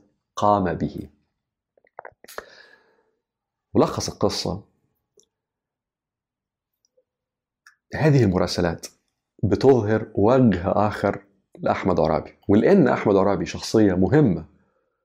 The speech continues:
في التاريخ المصري الحديث،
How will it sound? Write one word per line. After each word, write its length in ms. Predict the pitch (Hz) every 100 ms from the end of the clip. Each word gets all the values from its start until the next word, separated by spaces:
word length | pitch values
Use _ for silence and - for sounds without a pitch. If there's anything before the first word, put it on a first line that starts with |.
| _ _ _ -
في 480 | - - 139 98 95 -
التاريخ 500 | - - 104 113 - -
المصري 480 | 92 95 110 - 85
الحديث، 680 | 90 87 95 98 104 -